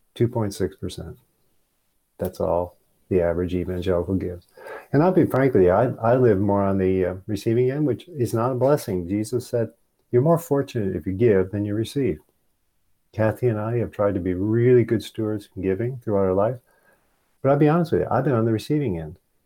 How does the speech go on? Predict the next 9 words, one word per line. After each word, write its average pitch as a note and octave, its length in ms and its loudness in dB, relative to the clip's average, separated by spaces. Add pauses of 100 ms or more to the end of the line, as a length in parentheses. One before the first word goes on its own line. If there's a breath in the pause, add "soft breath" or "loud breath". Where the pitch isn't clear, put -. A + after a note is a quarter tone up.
The G#2+ 80 -6
receiving C#3+ 500 0
end G2 180 0
is G2+ 100 -2
this. C#3 300 -2 (840)
I A2 60 -2
live C#3+ 160 0
on G#2+ 120 -2
donations. A2 580 -2